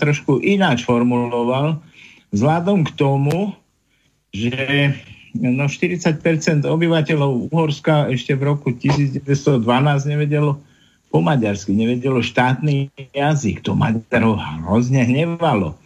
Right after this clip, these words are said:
Jednoducho, Uhorsko bol mnohonárodný štát a tie maďarské snaženia, oni sa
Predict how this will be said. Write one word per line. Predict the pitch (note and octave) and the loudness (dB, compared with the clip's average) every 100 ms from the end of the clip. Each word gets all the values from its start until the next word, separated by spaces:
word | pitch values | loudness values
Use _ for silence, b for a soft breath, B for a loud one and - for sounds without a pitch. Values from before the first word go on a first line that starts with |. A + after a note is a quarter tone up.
| b b b | b b b
Jednoducho, | - G#2 B2 A#2+ C#3+ - C#3+ C#3 B B | -2 0 2 2 0 2 0 0 B B
Uhorsko | D3 E3+ D#3 E3 | 0 0 0 -2
bol | E3 D#3 | 0 0
mnohonárodný | E3 G3 F3+ B2 B2 G#2+ A2 | 0 0 2 0 0 -2 -4
štát | - C#3 D3+ | -2 -2 0
a | C3+ | -2
tie | B2 | -2
maďarské | B2+ D#3+ D#3 - A#2 | -2 0 0 0 0
snaženia, | C#3 C#3+ D3+ D3+ C3+ | 2 2 2 0 0
oni | C#3+ C#3 | 0 0
sa | - B2+ | 2 0